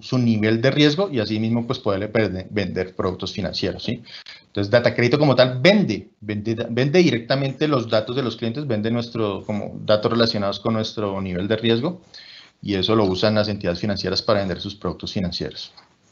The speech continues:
Entonces, estas entidades que tienen un beneficio económico directo, directo de los datos, obviamente consideran los dat-, estos datos como activos, ¿no? El dato de los, el de nivel de riesgo de, de Data Crédito es un activo como tal, pues es,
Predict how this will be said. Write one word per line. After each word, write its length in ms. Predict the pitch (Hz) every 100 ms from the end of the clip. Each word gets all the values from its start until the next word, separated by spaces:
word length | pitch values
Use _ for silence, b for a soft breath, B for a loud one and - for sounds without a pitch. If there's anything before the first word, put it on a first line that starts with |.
| _ _ B B B B -
Entonces, 440 | 104 117 - -
estas 400 | 180 175 202 196
entidades 880 | 202 202 147 113 127 135 90 - - _ _ _ _ _ _ _ _ _
que 120 | 117
tienen 260 | 123 123
un 120 | 156 143
beneficio 640 | 165 135 - 131 127 160
económico 580 | 160 139 120 135 139 180
directo, 840 | 143 139 120 110 120 175 - 123 113
directo 460 | 110 107 110 156
de 40 | 165
los 140 | 123
datos, 420 | 123 - 226 - b b b b
obviamente 420 | 123 151 151 147
consideran 460 | 147 123 117 113 135
los 100 | 117
dat-, 220 | 110 -
estos 300 | 131 - 131
datos 320 | 127 117 120 -
como 200 | 120 90
activos, 360 | - 139 95
¿no? 140 | 92 135
El 100 | 117
dato 220 | 123 143
de 60 |
los, 180 | 143 - -
el 140 | 117 104
de 80 |
nivel 200 | 107 101
de 100 | 101
riesgo 260 | 127 123 139
de, 80 | 120
de 180 | - 104
Data 240 | 92 95
Crédito 300 | 107 123 156
es 40 |
un 100 | 113
activo 460 | 117 - - 180 113
como 220 | 107 98
tal, 160 | 104 107
pues 160 | 110
es, 260 | - -